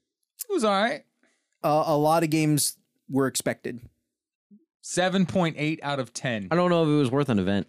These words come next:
Speaker 3: <laughs>
Speaker 1: Seven point eight out of ten.
Speaker 2: Yeah.
Speaker 1: I mean, there wasn't, like, a real event. No one, like, went and hung out.
Speaker 3: No, but that's
Speaker 2: It
Speaker 3: what they're calling these, these things. They're
Speaker 1: Yeah, I know, but I'm just saying, like, you know, at least there wasn't a bunch of people like,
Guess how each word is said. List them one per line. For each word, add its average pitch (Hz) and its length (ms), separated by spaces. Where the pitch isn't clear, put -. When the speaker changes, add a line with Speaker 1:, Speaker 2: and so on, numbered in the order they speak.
Speaker 3:
<laughs> - 520
Speaker 1:
Seven 165 320
point 160 240
eight 147 160
out 131 140
of 123 100
ten. 104 240
Speaker 2:
Yeah. 170 180
Speaker 1:
I 156 80
mean, 180 180
there 190 120
wasn't, 208 320
like, 156 100
a 143 80
real 143 240
event. 127 300
No 139 100
one, 143 160
like, 113 180
went 120 180
and 104 80
hung 120 200
out. 117 300
Speaker 3:
No, 220 260
but 143 160
that's 160 120
Speaker 2:
It 175 40
Speaker 3:
what 156 100
they're 127 100
calling 120 320
these, 98 320
these 104 260
things. 82 220
They're 92 320
Speaker 1:
Yeah, 208 120
I 208 140
know, 202 320
but 170 160
I'm 180 180
just 151 220
saying, 147 240
like, 107 320
you 156 80
know, 117 100
at 113 80
least 143 220
there 139 120
wasn't 135 240
a 120 40
bunch 131 180
of - 60
people 143 200
like, 120 180